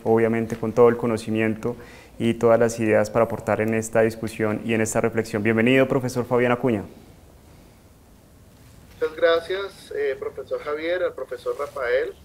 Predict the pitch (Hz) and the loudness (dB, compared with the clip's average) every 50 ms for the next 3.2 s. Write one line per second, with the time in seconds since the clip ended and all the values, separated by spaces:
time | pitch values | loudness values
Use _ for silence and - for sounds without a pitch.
0 | - - - - 143 135 135 123 127 120 - 120 110 123 123 127 139 143 - 151 | -20 -14 -12 -10 -8 -6 -6 -8 -8 -10 -10 -10 -10 -8 -8 -8 -8 -8 -6 -6
1 | 131 120 127 143 151 165 170 170 175 165 151 147 139 135 - 147 143 147 151 151 | -6 -6 -4 -4 -4 -4 -4 -4 -6 -6 -6 -8 -10 -10 -10 -12 -10 -8 -8 -8
2 | 151 147 - 147 135 127 - - 120 123 123 143 147 147 135 135 135 135 135 - | -8 -8 -8 -6 -6 -6 -6 -6 -6 -6 -6 -6 -6 -6 -4 -4 -4 -6 -6 -8
3 | - 160 - | -8 -8 -8